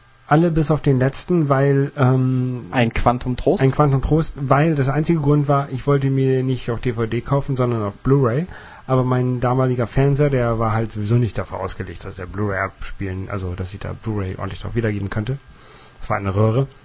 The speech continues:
Speaker 1: Und dann hab ich gedacht, wenn ich einen neuen Fernseher hab, dann hol ich mir den auch auf, äh, Blu-ray.
Speaker 2: Aha.
Speaker 1: Und jetzt hab ich immer noch keinen neuen Fernseher, und, sondern ich hab gar keinen Fernseher zurzeit.
Speaker 2: Und
Speaker 1: Und ich
Speaker 2: dementsprechend auch keinen Blu-ray-Player.
Speaker 1: Und dementsprechend auch keinen Blu-ray-Player. Und jetzt bin ich aber überlegen, ob ich mir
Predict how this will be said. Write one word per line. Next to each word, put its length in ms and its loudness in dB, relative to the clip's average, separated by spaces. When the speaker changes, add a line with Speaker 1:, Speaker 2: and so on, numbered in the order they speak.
Speaker 1:
Und 120 2
dann 80 4
hab 100 4
ich 60 2
gedacht, 180 -2
wenn 60 2
ich 60 2
einen 100 2
neuen 120 0
Fernseher 260 4
hab, 80 -4
dann 100 2
hol 100 2
ich 100 -6
mir 80 -2
den 160 -4
auch 160 -10
auf, 120 -8
äh, 200 -6
Blu-ray. 420 0
Speaker 2:
Aha. 500 -8
Speaker 1:
Und 100 4
jetzt 160 2
hab 80 0
ich 100 -2
immer 140 6
noch 160 2
keinen 160 2
neuen 180 0
Fernseher, 440 0
und, 140 -2
sondern 240 0
ich 60 -2
hab 140 -6
gar 180 4
keinen 180 2
Fernseher 320 2
zurzeit. 400 -2
Speaker 2:
Und 140 4
Speaker 1:
Und 160 6
ich 80 6
Speaker 2:
dementsprechend 400 2
auch 60 -2
keinen 160 0
Blu-ray-Player. 600 0
Speaker 1:
Und 180 4
dementsprechend 420 2
auch 100 -4
keinen 160 0
Blu-ray-Player. 600 0
Und 120 -2
jetzt 180 -2
bin 140 0
ich 120 -2
aber 120 4
überlegen, 380 0
ob 60 -4
ich 120 -8
mir 180 -4